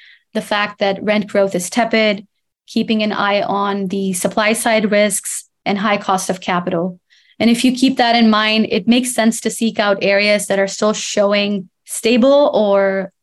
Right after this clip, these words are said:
I'd say upward rent growth relative to, um, its absorption as well. So strong absorption numbers, strong job market, and strong median household income projections.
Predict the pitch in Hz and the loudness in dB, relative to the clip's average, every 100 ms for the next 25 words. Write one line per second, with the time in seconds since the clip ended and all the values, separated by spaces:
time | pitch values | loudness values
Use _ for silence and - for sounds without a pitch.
0 | - 185 190 - 190 - 202 202 240 254 | -6 -4 -4 -2 0 0 -2 0 2 2
1 | 262 262 262 277 330 - _ _ - - | 2 0 2 0 0 -8 _ _ -20 -20
2 | - _ - 220 220 233 208 - 220 214 | -20 _ 0 2 2 0 -2 -2 -2 0
3 | 208 196 196 202 196 196 185 185 180 180 | -2 -2 -2 0 2 0 0 0 0 -2
4 | 226 - - - 190 190 190 - 233 240 | -4 -8 -4 -2 0 0 0 2 2 4
5 | 233 233 269 - 208 190 - 208 202 185 | 4 2 0 -2 -2 -2 -2 -2 0 0
6 | 185 180 - 220 240 269 285 - - _ | -2 -2 0 4 4 4 0 -8 -18 _
7 | _ _ _ - 214 196 190 190 214 247 | _ _ _ -4 0 0 0 2 4 4
8 | 262 262 269 269 _ _ _ - 196 196 | 4 2 -2 -2 _ _ _ -6 -2 0
9 | 185 190 180 - 220 208 208 208 196 196 | 0 -2 -4 0 2 2 2 2 0 0
10 | 185 185 - 190 180 185 190 190 180 180 | -2 -4 -2 0 0 -2 -4 -2 -4 -2
11 | 175 180 - 175 180 | -4 -4 -4 -6 -6